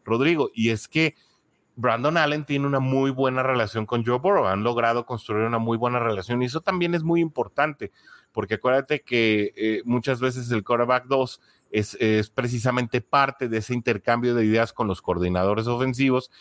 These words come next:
y en este caso también con el head coach Zach Taylor, que está muy involucrado en el play calling ofensivo.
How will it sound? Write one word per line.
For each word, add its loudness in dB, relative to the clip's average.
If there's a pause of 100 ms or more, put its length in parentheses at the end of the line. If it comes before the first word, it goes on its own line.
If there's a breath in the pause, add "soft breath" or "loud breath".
(200 loud breath)
y 0
en -2
este -2
caso -2
también 0
con -8
el -6
head -2
coach -2
Zach -4
Taylor, 2
que -14
está -4
muy 0
involucrado 0 (280 soft breath)
en -2
el 0
play 0
calling 0
ofensivo. 0